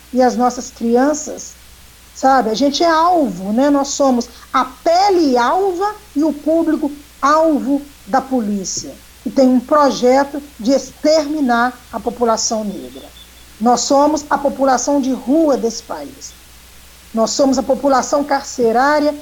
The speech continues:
nós somos a população do hospício. Nós não estamos representados no Congresso Nacional, naqueles que ditam a ordem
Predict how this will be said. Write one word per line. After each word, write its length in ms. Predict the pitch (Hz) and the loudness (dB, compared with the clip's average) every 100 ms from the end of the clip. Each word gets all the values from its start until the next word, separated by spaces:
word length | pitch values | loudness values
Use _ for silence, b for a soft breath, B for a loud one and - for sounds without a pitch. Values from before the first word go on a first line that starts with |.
| - | -6
nós 160 | 254 247 | -4 -2
somos 260 | 277 254 | 0 0
a 60 | 240 | 0
população 640 | 247 226 247 226 - 226 | -2 -2 0 0 -2 -4
do 140 | 214 208 | -4 -6
hospício. 840 | 196 - - 330 339 - 320 330 - - - - - - | -6 -12 0 0 2 0 -2 -2 -6 -20 -20 -20 -20 -2
Nós 200 | 262 294 | 2 4
não 200 | 262 359 | 4 2
estamos 600 | 349 - - 311 330 302 | 0 -4 0 2 2 0
representados 840 | 247 277 262 247 226 208 233 214 208 | -2 0 0 0 -2 0 0 0 -4
no 140 | 220 | -6
Congresso 580 | 240 220 208 208 202 220 | -4 -4 -2 -2 -2 -6
Nacional, 760 | 202 - 185 196 262 302 311 320 - - - | -8 -8 -6 0 2 2 0 -4 -20 -20 -6
naqueles 480 | 247 247 277 254 254 | -2 0 0 0 -2
que 120 | - | -4
ditam 640 | 202 175 302 392 381 330 294 | -6 -2 0 0 0 0 2
a 120 | 233 | 2
ordem 600 | 233 269 247 208 247 240 | 2 2 0 -2 -4 -4